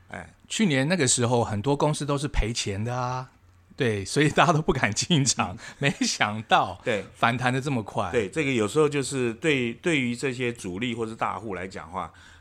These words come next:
Speaker 1: 其实在最坏的机会就是他建立这个部位的最好的时机。
Speaker 2: 是，
Speaker 1: 哎。
Speaker 2: 所以这些聪明钱的动向，我们就要紧密的观察咯。那怎么观察呢？是不是可以从，呃，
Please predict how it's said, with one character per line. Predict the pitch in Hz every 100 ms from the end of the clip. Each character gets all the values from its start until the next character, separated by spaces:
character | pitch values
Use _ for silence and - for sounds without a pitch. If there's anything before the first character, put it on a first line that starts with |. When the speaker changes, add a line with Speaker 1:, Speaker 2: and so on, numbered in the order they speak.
| -
Speaker 1:
其 | 139
实 | 135 143
在 | 135
最 | 120 156
坏 | 120 127
的 | 98
机 | - 101
会 | 92
就 | 82 120
是 |
他 | 110 104
建 | 101 123 101
立 | 104 82 - _ _
这 | - 101
个 | 98
部 | 135 107
位 | 101
的 | 87
最 | - 120
好 | 85 73
的 |
时 | - - -
机。 | - 71
Speaker 2:
是， | - - 120
Speaker 1:
哎。 | 107 85 - -
Speaker 2:
所 | 202
以 | 214
这 | 254
些 | 202 208
聪 | 202 - 202
明 | 202 156 123 131
钱 | - 104
的 | 113
动 | 202 139
向， | 113 127 98
我 |
们 | 90
就 | 98
要 | 123 117
紧 | - 87
密 | 85 117
的 | 98
观 | 90 107 107
察 | 104 92 80
咯。 | 78 85 87 104
那 | 151
怎 | 151
么 | 110
观 | 120 185 208
察 | - 101
呢？ | 104 107 - - -
是 | -
不 | 196
是 | 202
可 | -
以 | 139 123
从， | - 98 90 101 104 - -
呃， | 101 95 87 85 85 82 85